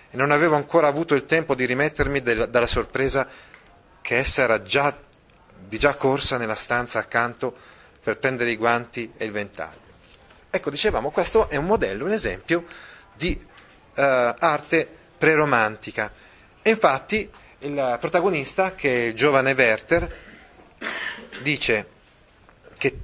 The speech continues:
tutta la mia anima si beava della sua figura, del tono della sua voce, del suo portamento. Cioè si lascia trasportare dalla passione, dal sentimento. Mentre nel periodo precedente dell'illuminismo, eccetera,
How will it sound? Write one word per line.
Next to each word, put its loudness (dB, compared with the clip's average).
tutta -2
la -2
mia -2
anima 0
si 0
beava 0
della -2
sua -2
figura, -10
del -2
tono 4
della 4
sua 2
voce, 0
del -2
suo -6
portamento. -10
Cioè 0
si 0
lascia -2
trasportare 0
dalla -2
passione, -2
dal -4
sentimento. -6
Mentre -4
nel -4
periodo 0
precedente -4
dell'illuminismo, -10
eccetera, -6